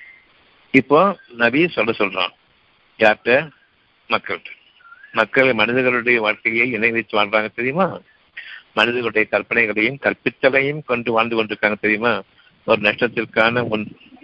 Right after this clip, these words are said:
முன்-, முன்னுதாரணங்களாகவும் தங்களுடைய குடும்பத்தினரையும் தங்களுடைய வம்சங்களையும் அழிக்கக்கூடிய மனிதர்களுடைய வழிமுறைகளை கொண்டு வாழ்ந்து கொண்டிருக்கின்றார்கள். நீங்கள் தான் உங்களுடைய வாழ்க்கையை குறைக்க வேண்டும், நீங்கள் தான் உங்களை படைத்துக் கொள்ள வேண்டும்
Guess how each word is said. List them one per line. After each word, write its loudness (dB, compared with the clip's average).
முன்-, 0
முன்னுதாரணங்களாகவும் 2
தங்களுடைய -2
குடும்பத்தினரையும் 0
தங்களுடைய 2
வம்சங்களையும் 0
அழிக்கக்கூடிய 0
மனிதர்களுடைய 0
வழிமுறைகளை 0
கொண்டு -4
வாழ்ந்து 0
கொண்டிருக்கின்றார்கள். 0
நீங்கள் -2
தான் 2
உங்களுடைய -6
வாழ்க்கையை -2
குறைக்க -8
வேண்டும், -14
நீங்கள் 2
தான் 4
உங்களை 0
படைத்துக் -2
கொள்ள -2
வேண்டும் -2